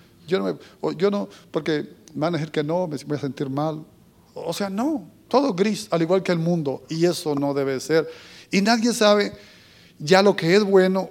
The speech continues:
o lo que es malo. Hay personas que preguntan, "¿Y es malo ir a, a, a hacer, a hacer esto?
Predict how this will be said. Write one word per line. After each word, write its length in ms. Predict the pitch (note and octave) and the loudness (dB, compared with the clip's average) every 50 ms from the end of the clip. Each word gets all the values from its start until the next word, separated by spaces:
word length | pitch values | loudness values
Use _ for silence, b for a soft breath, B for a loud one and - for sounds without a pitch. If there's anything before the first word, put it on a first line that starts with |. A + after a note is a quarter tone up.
| - - | -12 -6
o 80 | - C#3+ | -4 -2
lo 140 | D3+ D3 | -2 -2
que 180 | - D#3+ E3 F3+ | -2 -2 -2 -2
es 80 | F#3+ F#3+ | -2 0
malo. 380 | F#3+ G#3 A3 G#3+ F#3 E3+ C#3+ - | 2 2 2 4 2 0 2 2
Hay 100 | D#3+ F3+ | 0 0
personas 260 | F3+ F3 F#3+ F#3+ F3 | 0 -2 -4 -4 -2
que 120 | - F3 | -4 -2
preguntan, 500 | D3+ E3 D#3 D3 F3 A3 G#3 - F#3 E3 | -2 -2 -2 -2 -2 -4 -4 -4 -4 -4
"¿Y 100 | E3+ F3 | -2 -2
es 80 | G#3+ A#3 | 0 0
malo 260 | A#3+ G#3+ G#3+ A3 A3 | 2 2 2 2 0
ir 100 | A3 A#3 | 0 0
a, 40 | G#3 | -2
a, 400 | F3 - - - F3+ E3+ D#3+ E3+ - | -4 -6 -10 -8 -8 -8 -8 -6 -8
a 80 | - | -8
hacer, 340 | - - - G#3 G#3 G3+ - - - | -8 -6 -6 -6 -6 -6 -10 -12 -12
a 40 | - | -10
hacer 180 | C3 D#3 F3 F#3 | -6 -2 -2 -2
esto? 280 | G3+ - - F3+ - | -2 -4 -8 -12 -16